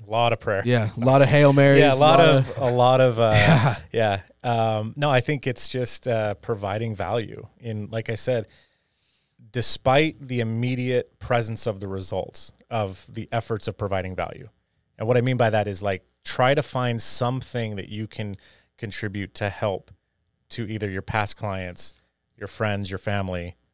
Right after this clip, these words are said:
Speaker 1: any of those, whether it's through market analysis, whether it's just through seeing that they've gone through something from, you know, looking at Facebook and trying to help out wherever you can, being a contributor to your community, being out there, being present for all the right reasons,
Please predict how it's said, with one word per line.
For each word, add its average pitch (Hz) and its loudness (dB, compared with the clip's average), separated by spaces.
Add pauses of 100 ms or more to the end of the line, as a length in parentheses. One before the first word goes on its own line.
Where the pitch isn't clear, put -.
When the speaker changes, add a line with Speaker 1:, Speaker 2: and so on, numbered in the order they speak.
(1080)
Speaker 1:
any 147 0
of 95 -2
those, 92 -4
whether 107 -2
it's - -4
through 95 -8
market 104 -4
analysis, 90 -8
whether 95 -4
it's 85 -8
just - -6
through 101 -10
seeing 107 -6
that 92 -10
they've 101 -6
gone 104 -2
through 98 -12
something 95 -8
from, 92 -8 (680)
you 113 -10
know, 98 -6
looking 104 -4
at - -8
Facebook 98 -6
and 98 -12
trying 113 -6
to 101 -6
help 110 -4
out 104 0
wherever 104 -2
you 101 -8
can, 104 -8
being 113 -6
a 104 -8
contributor 104 -8
to - -12
your 98 -12
community, 101 -10
being 101 -10
out 104 -4
there, 95 -4
being 95 -10
present 104 -4
for - -10
all 98 -2
the 98 -6
right 92 -8
reasons, 98 -10